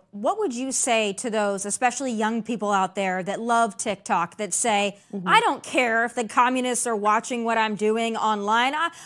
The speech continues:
Speaker 1: I don't care if they see my videos of me cooking chicken and NyQuil, whatever other stupid crap I'm doing on TikTok. That doesn't bother me. I've got nothing to hide," 'cause that's the argument I hear from young people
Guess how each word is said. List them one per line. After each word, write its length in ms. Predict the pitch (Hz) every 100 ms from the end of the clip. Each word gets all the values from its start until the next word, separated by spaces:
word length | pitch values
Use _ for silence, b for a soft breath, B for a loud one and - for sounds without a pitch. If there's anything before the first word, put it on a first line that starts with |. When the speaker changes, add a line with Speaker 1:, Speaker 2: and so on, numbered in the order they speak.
| -
Speaker 1:
I 120 | 480 494
don't 140 | -
care 280 | - 269 262
if 100 | 240
they 140 | 240
see 240 | 226 277 262
my 180 | 226
videos 580 | 196 220 247 247 247 233
of 120 | 214
me 140 | 214 240
cooking 360 | 277 233 254
chicken 400 | 214 262 240 247
and 180 | 226 208
NyQuil, 640 | 208 240 - 262 262 262 262 B 220
whatever 360 | 240 254 247 247
other 280 | 254 240
stupid 600 | 214 - - 277 262 208
crap 340 | - 240 247 247
I'm 220 | 240 233
doing 280 | 233 254 247
on 160 | 240
TikTok. 540 | 226 285 285 349 339 349 B -
That 180 | 539 359
doesn't 320 | 277 233 202
bother 240 | 220 254
me. 100 | 330
I've 140 | 440 480
got 160 | 320
nothing 340 | 220 214 214 220
to 80 | 202
hide," 300 | 208 233 240
'cause 140 | 233
that's 240 | 277 370 330
the 100 | 320
argument 380 | 311 302 277
I 80 | 269
hear 160 | 262 254
from 160 | 247
young 240 | 240 233 233
people 400 | 247 226 214